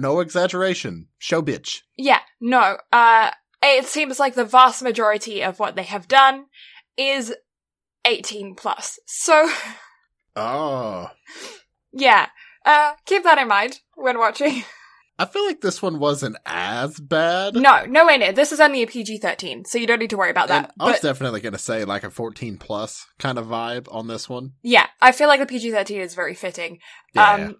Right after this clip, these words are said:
Speaker 2: and, but yeah, so just be aware if you <laughs> like this, the rest of what the studio does is not this. So, there
Speaker 1: That's
Speaker 2: you go.
Speaker 1: very odd that they kind of took a step back on this one.
Speaker 2: Yeah,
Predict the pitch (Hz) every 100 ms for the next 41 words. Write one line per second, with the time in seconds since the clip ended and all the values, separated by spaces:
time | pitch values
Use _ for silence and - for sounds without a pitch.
0 | - 240 233 226 202 254 226 190 190 269
1 | 240 233 240 254 208 208 202 - 226 233
2 | 214 233 208 254 220 208 - - - 220
3 | 220 - - 214 220 220 - 254 190 196
4 | - 202 - 233 202 196 190 180 175 -
5 | 214 185 196 185 - - - - - -
6 | - - - - 185 175 _ _ _ _
7 | _ _ _ _ _ _ _ _ - 214
8 | 156 185 208 208 180 120 - 101 92 82
9 | 73 - - 101 113 113 123 107 95 123
10 | 95 - - 98 - 76 67 - _ _
11 | _ - 98 - 180 277 349 403 330